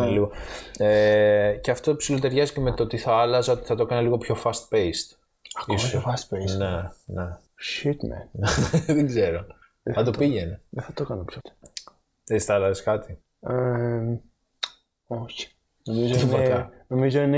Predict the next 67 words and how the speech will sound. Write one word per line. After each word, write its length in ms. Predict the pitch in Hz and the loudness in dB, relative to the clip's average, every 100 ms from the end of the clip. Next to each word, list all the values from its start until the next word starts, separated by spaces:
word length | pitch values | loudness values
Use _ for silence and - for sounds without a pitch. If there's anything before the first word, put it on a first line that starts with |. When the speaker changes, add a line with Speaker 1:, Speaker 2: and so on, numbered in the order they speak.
| 143 | 4
Speaker 1:
η 180 | 131 120 | 2 0
Its 120 | - | 0
Own 160 | 135 123 127 | 0 2 2
Beast 140 | 131 | 0
και 180 | - 123 | 0 0
δεν 140 | 123 | 2
ξέρω 220 | 123 139 135 | 2 2 4
αν 180 | 117 110 | 2 0
μπορώ 260 | 98 110 - | 2 2 4
Speaker 2:
Ναι, 60 | 135 | 4
Speaker 1:
να 60 | |
το, 80 | 147 | 2
Speaker 2:
οκ. 80 | 110 | 0
Speaker 1:
να 180 | 113 113 | 2 2
αλλάξω 360 | 113 117 - | 2 0 -2
κάτι. 320 | 107 107 - 101 107 110 123 | 0 0 2 2 2 2 2
Φοβάμαι 420 | 131 123 131 131 | 2 2 4 4
μήπως 220 | 127 127 | 2 2
το 80 | - | 0
καταστρέψω. 460 | 135 120 123 127 185 | 0 0 2 2 4
Speaker 2:
Ποιος 160 | 160 | 4
είσαι 200 | 165 165 | 2 2
εσύ 280 | 139 - 165 | 0 2 2
αρχικά, 440 | 123 107 104 117 135 | 2 -2 0 2 4
Speaker 1:
Ποιος 120 | 202 | 4
Speaker 2:
που 40 | 214 | 6
Speaker 1:
είμαι 80 | |
Speaker 2:
θα, 60 | 202 | 6
Speaker 1:
εγώ 100 | 214 | 6
να 100 | 214 | 4
Speaker 2:
που 40 | 196 | 4
Speaker 1:
πω 40 | |
Speaker 2:
θα 60 | 226 | 4
Speaker 1:
στην 120 | 214 | 4
Speaker 2:
αλλάξεις 240 | 175 160 | 4 4
Speaker 1:
Αντζούνα 260 | 269 214 240 | 4 6 6
τι 60 | 175 | 4
να 80 | |
Speaker 2:
κάτι; 20 | 196 | 4
Speaker 1:
κάνει; 200 | 196 175 139 151 | 4 4 2 0
Speaker 2:
Ναι, 220 | - - | 0 0
αυτό. 160 | - 240 175 | 2 4 4
Speaker 1:
<laughs> 120 | 185 | 4
Αρχικά 260 | 180 202 214 | 2 2 4
να 160 | 196 | 4
πούμε 140 | 214 196 | 6 4
αυτό. 400 | 180 190 143 120 | 4 4 4 2
Speaker 2:
Ναι. 140 | 120 98 90 - 139 - | -6 -6 -6 -8 -10 -6
Speaker 1:
Και, 420 | - 147 143 143 143 | 4 8 8 8 8
Speaker 2:
Σωστό 220 | 143 147 | 6 4
αυτό. 240 | 135 - - - - | 0 -8 -20 -20 -2
Speaker 1:
ναι, 400 | 147 139 110 120 | 2 2 2 -2
και 200 | - 151 147 151 147 170 | 2 6 8 6 4 4
ούτε 140 | 202 196 | 2 2
την, 220 | - 143 135 | 0 2 4
ούτε 160 | 160 | 2
το 100 | 160 | 0
χρόνο 260 | 139 135 131 | 2 2 2
θα 60 | 113 | 2
αλλάζω, 220 | 127 139 | 4 4
ούτε 120 | 139 | 0
το 140 | 139 131 | 0 2
τέτοιο, 320 | 131 131 131 | 2 4 2
γιατί 300 | 127 143 147 | 4 4 4
όπως 260 | 147 139 | 4 0
έχει 200 | 139 - | -2 -6
πει 500 | - 135 131 117 - | 0 4 4 2 -4